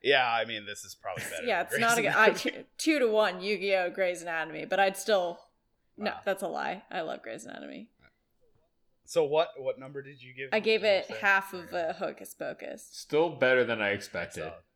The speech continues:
Speaker 3: Anu?
Speaker 1: Yeah. Let's see.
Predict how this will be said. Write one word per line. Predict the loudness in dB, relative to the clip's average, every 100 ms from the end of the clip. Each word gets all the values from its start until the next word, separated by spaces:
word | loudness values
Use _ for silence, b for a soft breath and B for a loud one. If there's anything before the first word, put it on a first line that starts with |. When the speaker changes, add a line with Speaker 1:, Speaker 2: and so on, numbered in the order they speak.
| _ -8
Speaker 3:
Anu? | -2 -2 -2 -10 _ _ _ _ _
Speaker 1:
Yeah. | -12 -6 -6 -8 _ _ _ _ _ _ _ _ _ _ _ _ _ _ 0
Let's | 0 0
see. | -8 -6 -6 -6